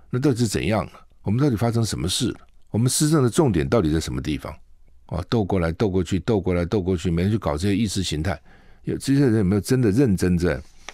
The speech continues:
好好把国家的事情做好？哦，你看到大陆这样，这个火箭，那个火箭这样上去，你，你不要以为这不重要，这个很重要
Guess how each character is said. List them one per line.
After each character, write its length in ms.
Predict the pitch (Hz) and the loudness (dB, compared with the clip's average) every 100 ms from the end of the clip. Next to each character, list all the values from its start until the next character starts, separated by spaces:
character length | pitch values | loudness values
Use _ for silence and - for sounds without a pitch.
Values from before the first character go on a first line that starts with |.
| - | -16
好 160 | - 90 | -4 0
好 240 | 90 67 | 2 0
把 180 | - 67 | 0 -2
国 160 | 73 | 0
家 140 | 82 104 | 2 2
的 80 | 87 | 0
事 140 | 85 | -2
情 160 | 71 65 | -4 -4
做 180 | 71 | -4
好？ 180 | 58 - - - - | -6 -12 -20 -20 -12
哦， 140 | - 69 | -6 -2
你 80 | 90 | 0
看 160 | 131 | 2
到 180 | 127 107 - 69 - | 2 2 -2 -14 -2
大 120 | 113 | 2
陆 120 | 107 | 4
这 100 | 101 | 4
样， 100 | 98 60 - | 0 -2 -2
这 140 | 117 | 0
个 100 | 92 | 0
火 200 | 85 64 | 0 0
箭， 180 | 87 92 | 0 0
那 80 | 113 | 2
个 100 | 92 | 0
火 220 | 73 65 | -2 -2
箭 240 | 101 90 | -2 -4
这 100 | 64 | -2
样 140 | 98 90 | -2 -2
上 300 | - 104 85 | -2 -2 -2
去， 240 | - 80 - - - - - - - - - - | -2 -6 -6 -20 -20 -20 -20 -20 -20 -20 -20 -6
你， 240 | 120 113 | -2 -2
你 140 | 120 123 | -2 2
不 80 | 165 | 2
要 60 | |
以 20 | |
为 100 | 110 | 4
这 140 | 92 110 | 2 0
不 100 | 123 | 0
重 220 | 139 107 | 2 2
要， 60 | 85 | 2
这 100 | 147 | 0
个 60 | |
很 180 | 107 69 | 0 -2
重 240 | 65 110 | 0 0
要 100 | 73 | 0